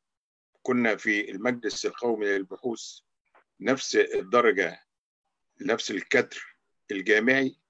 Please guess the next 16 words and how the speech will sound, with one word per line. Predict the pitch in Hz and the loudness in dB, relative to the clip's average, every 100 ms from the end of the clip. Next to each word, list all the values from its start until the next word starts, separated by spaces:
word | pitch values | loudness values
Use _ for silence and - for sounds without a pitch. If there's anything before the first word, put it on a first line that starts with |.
| _ _ _ _ _ _ _ - | _ _ _ _ _ _ _ -8
وما | 90 | -2
كانش | - 131 127 | 4 4 4
فيه | - - 131 123 - | -2 2 4 4 4
أي | 139 131 113 104 104 95 90 | 2 4 4 6 6 4 0
فرق | - 123 - - | 0 2 2 -2
بين | 104 113 117 95 - _ _ _ _ _ _ _ _ - | -2 2 2 0 -8 _ _ _ _ _ _ _ _ -8
المجلس | 92 120 117 101 | -2 -2 0 0
القومي | 101 - 110 107 98 | -2 -4 -2 -2 -4
للبحوث | 92 92 90 - 120 - | -6 -8 -10 -10 -10 -10
والجامعة، | 98 85 110 107 87 | -10 -6 -2 -2 -2
كنا | - 107 101 | -4 -4 -4
بنشتغل | 85 90 120 110 95 | -6 -8 -4 -2 -2
مع | 90 87 | -4 -4
بعض | 85 107 98 85 _ _ _ | -2 0 0 -2 _ _ _
نفس | - 220 - | -6 -4 -4
العمل. | 85 104 131 131 | 0 2 4 2